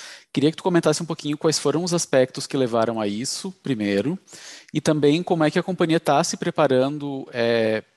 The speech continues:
pra crescente pressão inflacionária dos próximos meses,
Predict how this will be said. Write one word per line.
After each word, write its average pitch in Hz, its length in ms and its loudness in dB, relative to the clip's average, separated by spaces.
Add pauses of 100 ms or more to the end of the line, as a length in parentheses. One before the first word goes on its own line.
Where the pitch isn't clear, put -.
(100)
pra 135 220 4
crescente 135 920 -4
pressão 127 520 0
inflacionária 113 760 0
dos 120 260 -10
próximos 120 500 0
meses, 120 560 0